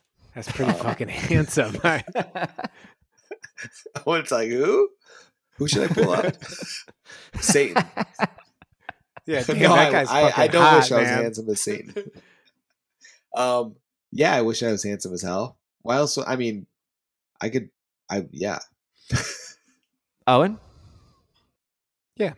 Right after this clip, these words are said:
Speaker 1: yeah, it'd be nice. I feel like I'm,
Speaker 3: Agreed.
Speaker 1: I'm, I think we're pretty handsome men, though.
Speaker 3: I always say I'm cute.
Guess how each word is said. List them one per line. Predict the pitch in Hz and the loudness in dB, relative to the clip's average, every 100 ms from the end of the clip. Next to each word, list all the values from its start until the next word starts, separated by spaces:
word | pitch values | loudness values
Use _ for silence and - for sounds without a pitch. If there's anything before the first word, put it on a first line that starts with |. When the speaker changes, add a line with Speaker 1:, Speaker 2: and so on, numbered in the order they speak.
| _ | _
Speaker 1:
yeah, | 127 107 | -12 -10
it'd | 104 | -12
be | 117 | -14
nice. | 110 - - _ _ _ _ - | -14 -18 -20 _ _ _ _ -16
I | |
feel | 143 240 | -6 -4
like | 147 | -2
I'm, | 135 | -2
Speaker 3:
Agreed. | 151 175 139 | 0 -2 -4
Speaker 1:
I'm, | 180 - _ _ - 196 - 233 147 131 170 - | -8 -16 _ _ -20 -10 -6 -6 -4 -6 -8 -8
I | 160 | -10
think | 151 233 | -8 -10
we're | 131 110 113 113 117 - | -8 -6 -8 -12 -20 -12
pretty | 170 143 | -8 -6
handsome | 110 127 120 107 104 | -8 -10 -12 -18 -18
men, | 110 120 104 | -12 -12 -14
though. | - - - _ _ _ _ _ _ | -18 -20 -20 _ _ _ _ _ _
Speaker 3:
I | 190 254 | -2 0
always | 285 277 254 175 135 120 | 0 0 -4 -6 -10 -14
say | - - 117 101 | -14 -6 -4 -4
I'm | 101 | -8
cute. | - - 104 | -12 -8 -8